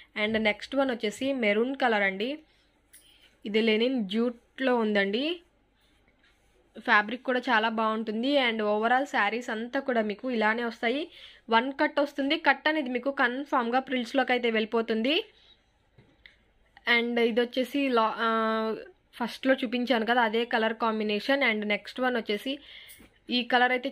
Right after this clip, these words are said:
చాలా చాలా బాగుంది. And బోర్డర్ వచ్చేసి మీకు ఇలా బోర్డర్ వచ్చింది, కడీ బోర్డర్. And overall శారీ అంతా కూడా ఫ్లోరల్ డిజైన్స్‌తో అయితే వచ్చింది.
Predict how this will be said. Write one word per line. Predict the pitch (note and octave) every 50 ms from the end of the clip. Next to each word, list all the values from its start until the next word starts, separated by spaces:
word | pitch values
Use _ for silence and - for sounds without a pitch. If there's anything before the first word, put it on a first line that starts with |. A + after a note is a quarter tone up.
| - -
చాలా | - A#3 A3 A3 A#3 B3 C4+
చాలా | C4+ C#4 C#4+ C#4 C4 B3+
బాగుంది. | A3+ A3+ A3 A3 A3 A3+ A3+ A#3 C#4 C#4
And | B3+ A#3+ A#3 A3 G#3 G3+
బోర్డర్ | G3+ G#3 A3 A#3 B3+ C4+ C4+
వచ్చేసి | C4 C4+ - A3+ G#3+ - A3+
మీకు | G#3+ G#3 G3 - C4+ D4+ E4 E4+ - - - - - - _ _ _ -
ఇలా | - A3 A3+ A3+
బోర్డర్ | G#3 G#3 A3 A3 A#3 B3 B3+
వచ్చింది, | B3 A#3+ - A#3+ A#3 B3
కడీ | B3 B3 A3 G#3 A#3 B3+
బోర్డర్. | A3+ A3+ A#3+ A#3+ A#3+ D4 E4 D#4+ - - -
And | A3+ A3+ A3+ A3+ A3+ A3
overall | G#3+ A3 A3 A#3 B3 C4 C4+ C#4 C#4
శారీ | - C4 G#3+ A3 A3+ B3
అంతా | A#3+ A#3+ A3+ A#3+
కూడా | A3+ A#3 A#3+ C#4
ఫ్లోరల్ | - - B3+ A3+ A3+ A#3 A#3 A#3
డిజైన్స్‌తో | A#3+ G#3+ G#3 A3+ A#3 B3 A#3+ - -
అయితే | A#3 G#3+ G#3+ A3
వచ్చింది. | G#3 G3+ G3 - - G#3 G#3 A#3 C4+